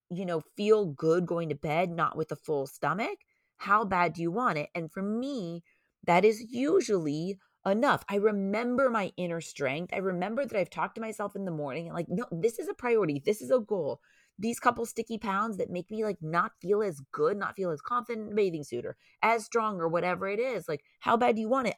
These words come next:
I want it so bad. So I'm gonna have self-control. I'm gonna resist that treat at night, and I'm gonna feel so much better because of it."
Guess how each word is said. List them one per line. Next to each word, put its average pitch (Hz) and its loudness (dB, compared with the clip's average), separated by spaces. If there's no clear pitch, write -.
I 247 -4
want 269 -4
it - -10
so 233 2
bad. 220 2
So - -2
I'm 202 0
gonna 190 -2
have 202 0
self-control. 165 -2
I'm 165 0
gonna 170 0
resist 165 2
that 196 -2
treat 196 -6
at - -4
night, 214 -4
and 185 -10
I'm 180 -10
gonna 175 -8
feel 196 -6
so 202 -8
much 185 -12
better 156 -4
because 147 -6
of - -12
it." - -20